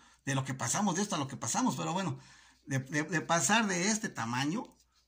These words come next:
a este que tú dices, bueno, está aceptable, tómala. Esta de, de cinco pesos latón, ¿no? Latón, se los juro, o sea, cinco pesos,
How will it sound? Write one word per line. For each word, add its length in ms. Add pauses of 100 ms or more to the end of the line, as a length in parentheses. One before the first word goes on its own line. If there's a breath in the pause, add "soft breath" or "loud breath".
(120)
a 140
este 320
que 100
tú 100
dices, 160
bueno, 240
está 140
aceptable, 420 (340)
tómala. 480 (180)
Esta 460
de, 180
de 320
cinco 400
pesos 380
latón, 580
¿no? 320
Latón, 520
se 100
los 180
juro, 220
o 40
sea, 140
cinco 340
pesos, 300